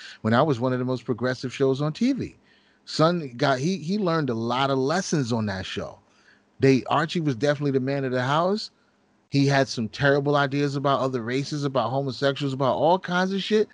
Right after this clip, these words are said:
But he learned his fucking lesson in, in that show. They used him at, at, to, at, to be teachable on that show. And I think people watched his absolute character and they took that as it being celebrated.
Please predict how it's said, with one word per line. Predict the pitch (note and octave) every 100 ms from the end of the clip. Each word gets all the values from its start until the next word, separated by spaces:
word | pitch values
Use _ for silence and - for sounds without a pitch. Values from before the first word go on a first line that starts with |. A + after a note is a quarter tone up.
| - - _
But | A#2+ A#2
he | C3+ F3+
learned | C#3+ C3 C3+ A#2
his | B2+
fucking | - B2 A#2 F#2+
lesson | G#2 D#3 - - - _ _ _ _ _ -
in, | B2
in | B2
that | A#2 G#2+
show. | - A#2
They | D3
used | C3 D#3 C#3 -
him | D3 C3+ A#2 _ _ -
at, | B2 A#2 -
at, | A2
to, | - -
at, | B2 E2
to | -
be | A2 A2+
teachable | - - F#3 - A#2 G2+ E2 - _ _ _ _ -
on | A2+ A#2
that | A2 F#2
show. | - F#2 D2+ - - -
And | B2 A#2
I |
think | A#2 D#3 B2
people | - D#3+ C#3 A2
watched | A#2+ B2+ - - - -
his | C3+ B2 A2 F#2+ -
absolute | A2+ C3+ - C#3 A#2+ B2+ B2+ - -
character | C#3 C3 D3 D#3+ F#3 F#3+ - - -
and | A#2+
they | B2 A#2
took | - D3 -
that | B2+
as | - A#2+ A2 G#2
it | A#2+ G#2+
being | A#2+ G#2
celebrated. | - C#3 D3 A2 G#2 D#2